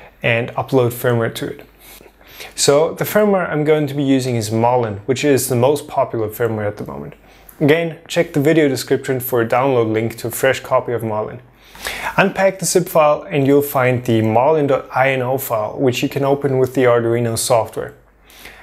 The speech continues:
Uh, since the Marlin firmware is being very actively developed, some of the options might look a bit different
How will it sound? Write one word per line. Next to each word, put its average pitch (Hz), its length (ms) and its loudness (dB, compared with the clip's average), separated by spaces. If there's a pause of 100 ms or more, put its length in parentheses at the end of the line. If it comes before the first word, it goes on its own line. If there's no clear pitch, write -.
(160)
Uh, 104 300 0
since 120 340 0
the - 80 0
Marlin 180 300 2
firmware 175 380 2
is 143 80 -4
being 139 320 2
very 143 340 0
actively 143 480 -2
developed, 143 420 0
some - 280 0
of 175 100 0
the 160 100 0
options 151 440 -2
might 127 160 2
look 123 240 2
a 131 40 -2
bit 170 240 -2
different 170 400 0